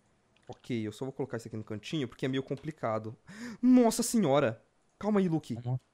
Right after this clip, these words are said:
Speaker 2: que que foi, o que que foi?
Speaker 1: Calma aí. Nossa, eu consegui uma cartucheira doida, hein?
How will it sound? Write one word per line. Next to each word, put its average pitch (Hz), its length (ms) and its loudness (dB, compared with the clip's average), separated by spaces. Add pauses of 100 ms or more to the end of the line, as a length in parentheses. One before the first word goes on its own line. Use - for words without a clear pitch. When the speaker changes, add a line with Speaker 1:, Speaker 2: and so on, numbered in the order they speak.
(260)
Speaker 2:
que 139 100 -2
que 131 60 -8
foi, 151 120 4
o - 20 4
que 135 60 2
que 131 60 -6
foi? 139 140 6
Speaker 1:
Calma 131 140 0
aí. 160 220 -8
Nossa, 147 320 -6
eu - 20 -6
consegui 170 460 0
uma 170 80 2
cartucheira 156 560 0
doida, 135 280 2
hein? 170 140 -2